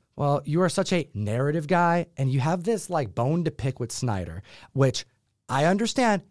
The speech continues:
It's fair, but I love everything Snyder does. And Jock is one of the best artists of all time. When he draws horror, it scares you almost more than the narrative, which is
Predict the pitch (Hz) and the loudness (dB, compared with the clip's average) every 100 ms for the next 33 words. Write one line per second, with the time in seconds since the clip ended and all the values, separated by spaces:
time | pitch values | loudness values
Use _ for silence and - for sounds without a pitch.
0 | _ 185 196 - 226 196 151 - 151 170 | _ -2 -2 2 4 4 2 0 2 2
1 | 170 208 202 208 202 170 190 175 170 202 | 4 4 4 2 0 0 2 2 4 4
2 | - _ _ - 277 254 147 - _ - | 2 _ _ 0 2 4 2 -2 _ -20
3 | 107 92 156 220 269 - 208 175 220 202 | -10 0 4 6 4 4 2 4 4 4
4 | 147 226 - 202 254 - 196 214 180 123 | 4 2 2 0 0 2 4 6 4 2
5 | - 175 190 196 175 180 160 160 160 147 | 2 6 6 6 4 4 6 6 4 4
6 | 165 208 214 - - 165 202 240 285 294 | 4 6 4 0 2 6 8 8 6 4
7 | - - - - 196 190 - - - 202 | -4 -20 -16 0 0 0 -4 -8 -2 2
8 | 226 254 185 240 247 233 185 202 202 190 | 4 2 2 2 2 2 2 4 4 2
9 | 123 135 185 196 170 170 165 151 156 156 | 0 2 4 2 0 0 0 2 2 2
10 | 135 143 143 | 0 -2 -2